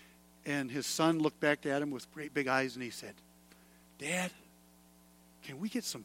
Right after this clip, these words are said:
popcorn?" And,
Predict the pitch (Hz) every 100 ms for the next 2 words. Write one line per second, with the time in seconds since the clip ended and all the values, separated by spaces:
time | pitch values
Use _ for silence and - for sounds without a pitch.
0 | - 147 - - 127 123 120 - - -
1 | - - - - - - - - - -
2 | - - - - - - - - - -
3 | - - - - - - - - - -
4 | - - - - - - - - - -
5 | - - - 196 214